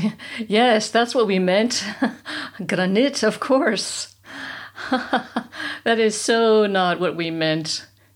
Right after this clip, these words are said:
We were just too stupid to trust our lifelong experience at school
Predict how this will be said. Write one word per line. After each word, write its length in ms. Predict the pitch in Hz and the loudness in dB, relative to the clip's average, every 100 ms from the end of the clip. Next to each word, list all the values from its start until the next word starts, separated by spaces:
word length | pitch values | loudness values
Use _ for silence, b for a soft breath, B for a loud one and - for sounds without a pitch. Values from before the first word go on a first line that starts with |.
| - | -2
We 200 | 226 254 | 2 4
were 140 | 220 214 | 2 0
just 340 | 196 190 - | 0 -4 -2
too 220 | 233 233 | 0 0
stupid 680 | 220 - - 202 233 156 151 | -2 -8 -4 -4 -2 -2 -2
to 80 | 170 | -6
trust 680 | 165 - 226 190 - - - | -6 -2 0 0 -4 -10 -4
our 160 | 170 160 | -2 -2
lifelong 760 | 165 190 247 277 262 220 208 | -2 0 0 -2 -2 0 0
experience 840 | 202 196 - - 190 156 151 - - | -2 -6 -6 -4 -2 -2 -4 -6 -8
at 140 | 180 170 | -8 -6
school 680 | - - 269 156 151 170 | -8 -4 -2 0 -2 -6